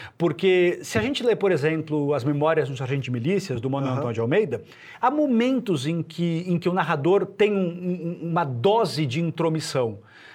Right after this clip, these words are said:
Speaker 1: mas muito menos do que o, do que o Machado faz.
Speaker 2: É nesses detalhes que a gente percebe por que o Machado é o Machado de Assis, e
Speaker 1: É.
Speaker 2: as pessoas reverenciam
Speaker 1: É.
Speaker 2: ele dessa maneira.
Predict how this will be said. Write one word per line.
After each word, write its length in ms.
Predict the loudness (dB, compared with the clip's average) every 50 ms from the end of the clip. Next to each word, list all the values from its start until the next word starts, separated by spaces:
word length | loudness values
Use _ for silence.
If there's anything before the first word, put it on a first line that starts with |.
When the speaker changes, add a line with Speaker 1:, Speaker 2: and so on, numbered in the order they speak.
| -16 _ -4
Speaker 1:
mas 280 | 0 0 0 0 2 2
muito 420 | 4 4 4 4 2 0 -2 0
menos 480 | 2 2 2 2 2 0 -2 -2 -4 -2
do 140 | -4 -6
que 200 | -4 -4 -2 -2
o, 300 | 0 0 0 -2 -4 -6 -4
do 120 | -6 -4
que 100 | -2 -2
o 40 | -2
Machado 380 | -2 -2 -2 -2 -4 -4 -4 -6
faz. 460 | -6 -6 -8 -8 -8 -14 -18 -20 -12 -6
Speaker 2:
É 80 | -2 0
nesses 260 | 0 0 0 0 2
detalhes 500 | 2 2 2 4 4 4 4 2 0 0
que 60 | -2
a 40 | -2
gente 100 | -2 0
percebe 340 | -2 -2 -2 0 0 -2 -2
por 200 | 0 -2 -2 -2
que 100 | 0 0
o 60 | 0
Machado 520 | 0 0 -2 0 0 2 2 4 4 2 4
é 160 | 4 4 4
o 120 | 4 4
Machado 440 | 2 2 0 2 2 2 2 2 0
de 80 | 0 -2
Assis, 280 | -2 -2 -2 -2 0
e 20 | 0
Speaker 1:
É. 40 |
Speaker 2:
as 60 | -2 0
pessoas 320 | -2 -4 -2 -2 -2 -2
reverenciam 540 | -2 -2 -2 -2 -2 -4 -4 -2 -2 0 0
Speaker 1:
É. 40 | 0
Speaker 2:
ele 80 | 0 -2
dessa 200 | -2 -4 -4 -4
maneira. 320 | -4 -2 -2 -2 -4